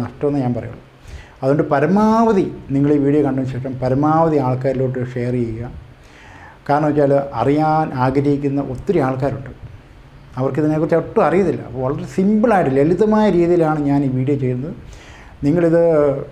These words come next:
മനസ്സിലാക്കിയതിന് ശേഷം നിങ്ങൾക്ക് സ്വന്തമായിട്ട് trade ചെയ്യാവുന്നതാണ്. നിങ്ങൾ പഠിക്കണം. പഠിച്ചിട്ട്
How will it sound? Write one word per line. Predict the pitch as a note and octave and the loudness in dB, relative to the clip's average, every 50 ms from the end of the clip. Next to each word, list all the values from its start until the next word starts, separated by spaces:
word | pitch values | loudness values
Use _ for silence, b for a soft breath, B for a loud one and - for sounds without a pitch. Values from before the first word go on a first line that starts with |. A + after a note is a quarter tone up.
| - C3 | -4 -2
മനസ്സിലാക്കിയതിന് | B2+ B2+ B2 B2+ D#3+ D#3 D#3 D3+ F3 D#3+ - - | 0 0 0 2 2 2 2 2 0 -2 0 -2
ശേഷം | C#3+ B2 B2+ F3+ F#3 F3 | -2 -2 -2 -4 -4 -2
നിങ്ങൾക്ക് | C#3+ C#3 C#3 C#3 D3+ D3+ - | -2 -2 -2 -2 -4 -4 -4
സ്വന്തമായിട്ട് | C3+ C3 B2 C3 C3+ C3+ C3+ C3+ C3+ C3 B2+ | -4 -2 -2 -2 -2 -2 -4 -4 -4 -6 -4
trade | C3+ C3+ C3+ C#3+ C#3+ | -2 0 0 0 0
ചെയ്യാവുന്നതാണ്. | C3 B2+ B2+ B2+ B2 B2 A#2+ A2 A2+ A2+ | 0 2 2 0 0 0 -2 -4 -6 -4
നിങ്ങൾ | B2 C#3+ C#3+ - - - - | -4 -4 -4 -4 -6 -2 0
പഠിക്കണം. | C#3 C#3 C#3+ D3 F#3+ D#3 A#2+ A2 - - - - | 0 0 2 0 0 0 0 -2 -6 -12 -10 -6
പഠിച്ചിട്ട് | B2+ B2 B2 B2 B2 D3 C3 B2+ - | -4 -4 -4 -2 -2 -4 -4 -4 -6